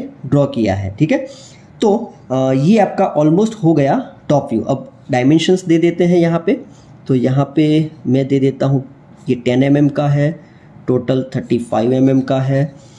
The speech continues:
फिर ये ट्वेंटी फ़ाइव एम एम का है। ये जो डायमेंशन है वो कितना है? ट्वेंटी फ़ाइव। फिर ये जो डायमेंशन है already दिया हुआ है फिफ्टी एम एम, ये फ़ोर्टी टू एम एम का है, देने की ज़रूरत नहीं है।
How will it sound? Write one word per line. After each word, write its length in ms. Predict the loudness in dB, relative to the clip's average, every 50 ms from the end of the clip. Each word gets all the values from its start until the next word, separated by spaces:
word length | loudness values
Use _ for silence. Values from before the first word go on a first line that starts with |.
| -20 -20 -20 -20 -12 -4
फिर 200 | 0 0 0 2
ये 220 | 2 2 2 2 0
ट्वेंटी 440 | 0 -2 -4 -4 -2 -2 -2 -2 -2
फ़ाइव 360 | -2 -4 -4 -2 0 0 0
एम 140 | 2 2 2
एम 120 | 2 2 0
का 160 | 0 -2 -2 0
है। 340 | 0 0 0 0 0 -2 -8 -14 -20 -20 -20 -20 -20 -20 -20 -20 -20 -20 -20 -20 -20 -20 -20 -20 -20 -20 -20 -20 -12 -4 0
ये 140 | 0 2 2
जो 120 | 2 0
डायमेंशन 500 | 0 0 0 0 0 0 0 0 0 2
है 80 | 2 2
वो 120 | 2 0
कितना 280 | 0 -2 -2 0 2 2
है? 180 | 2 2 0 0 -2 -6 -14 -20 -20 -14 -6 -4
ट्वेंटी 440 | -2 -2 -2 -2 -2 0 0 0 0 -2 -4 -14 -20 -20 -20 -20 -20 -20 -20 -20 -20 -20 -20 -20 -20 -20 -20 -20 -20 -10 -6
फ़ाइव। 280 | -4 -2 -2 -2 -4 -8 -12 -16 -20 -20 -20 -20 -20 -20 -20 -20 -20 -8
फिर 320 | -2 0 0 2 0 -2 -6 -10 -6
ये 220 | -2 2 2 4 4
जो 120 | 4 2 2
डायमेंशन 480 | 2 2 2 2 2 2 2 2 2
है 40 | 2
already 380 | 2 0 0 0 2 2 2 2
दिया 200 | 2 0 0 0
हुआ 260 | 0 0 0 0 0
है 120 | 0 -2
फिफ्टी 400 | -2 -4 -6 -6 -2 0 2 2
एम 180 | 2 2 2 2
एम, 140 | 2 0 -2 -4 -10 -20 -20 -20 -20 -20 -12 -4 0
ये 140 | 0 0 2
फ़ोर्टी 320 | 0 -2 -2 0 0 0
टू 180 | 0 2 2 2
एम 160 | 4 2 2
एम 120 | 2 2
का 120 | 0 0 0
है, 160 | 0 0 0
देने 240 | 0 2 2 2 2
की 120 | 0 0
ज़रूरत 380 | 0 0 0 0 0 0 0 0
नहीं 260 | 0 2 4 4 4
है। 160 | 2 2 -2